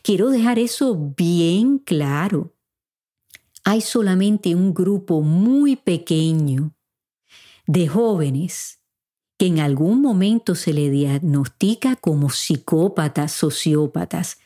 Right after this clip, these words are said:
Expliqué antes de este episodio que no podemos ponerle esa etiqueta a Derek ni a ningún joven menor de dieciocho años,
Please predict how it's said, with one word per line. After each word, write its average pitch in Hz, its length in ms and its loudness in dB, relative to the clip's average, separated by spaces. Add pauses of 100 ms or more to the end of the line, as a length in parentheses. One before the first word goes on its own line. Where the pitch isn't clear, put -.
(300)
Expliqué 175 800 0
antes - 760 0 (720)
de 160 140 2
este 165 160 -2
episodio 180 760 -2 (840)
que 156 160 0
no 175 160 2
podemos 214 400 0
ponerle 202 400 0
esa 208 200 -2
etiqueta 208 760 -2
a 175 160 -2
Derek 180 640 0
ni 180 180 2
a 170 80 2
ningún 202 480 2
joven 180 640 0
menor 147 440 0
de 175 120 0
dieciocho 151 720 0
años, 151 680 -4